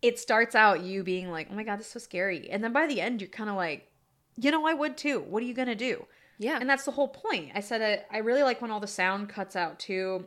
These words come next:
Speaker 1: and it's just the haunting music 'cause it adds to the eeriness and the atmosphere, and it
Speaker 2: Mm-hmm.
Speaker 1: forces you again to just sit there.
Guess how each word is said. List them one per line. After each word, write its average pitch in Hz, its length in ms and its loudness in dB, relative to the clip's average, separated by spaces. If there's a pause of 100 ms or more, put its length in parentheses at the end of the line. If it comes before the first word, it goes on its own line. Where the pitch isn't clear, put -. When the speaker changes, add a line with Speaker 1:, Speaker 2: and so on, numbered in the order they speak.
Speaker 1:
and 196 100 -6
it's - 180 -8
just 202 360 -2
the 214 80 -4
haunting 180 420 -6
music 165 400 -6
'cause 185 140 -8
it - 100 -6
adds 160 280 -8
to 226 80 -8
the 202 200 -4
eeriness 180 360 -6
and 175 120 -12
the 147 100 -8
atmosphere, 156 680 -4 (600)
and 202 120 -2
it 180 60 -2
Speaker 2:
Mm-hmm. 180 80 -6
Speaker 1:
forces 190 340 -2
you 175 80 0
again 170 240 0
to - 80 -14
just - 300 -4
sit - 240 -6
there. 147 280 -4